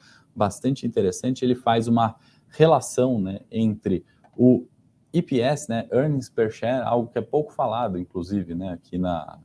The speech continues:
principalmente na pessoa física, né, na recomendação dos investimentos, talvez nunca ninguém te falou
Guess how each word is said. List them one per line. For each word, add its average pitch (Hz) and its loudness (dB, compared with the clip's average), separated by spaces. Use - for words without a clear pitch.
principalmente 98 -4
na 113 6
pessoa - 0
física, 104 2
né, 104 0
na 101 4
recomendação 101 2
dos 95 0
investimentos, 95 -2
talvez 110 0
nunca 120 2
ninguém 107 4
te - -8
falou 104 2